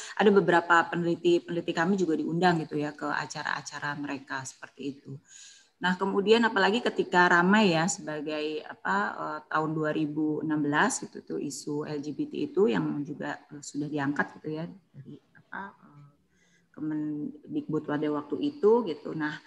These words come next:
itu juga serangan tuh mulai muncul, bahkan itu lebih ini lagi ya, lebih kasar lagi gitu, lebih apa namanya, ya itulah, eh,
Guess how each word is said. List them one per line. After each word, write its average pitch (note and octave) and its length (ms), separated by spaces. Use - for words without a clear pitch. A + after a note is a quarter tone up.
itu A#3 320
juga G3 640
serangan G#3 640
tuh G3+ 160
mulai F3 320
muncul, F3 320
bahkan F3+ 400
itu F#3 240
lebih E3+ 400
ini D#3+ 240
lagi F3 240
ya, D#3+ 80
lebih D3+ 240
kasar D#3 320
lagi E3+ 240
gitu, D#3 320
lebih D3+ 380
apa E3 260
namanya, D#3 400
ya D#3 160
itulah, E3+ 400
eh, D3 260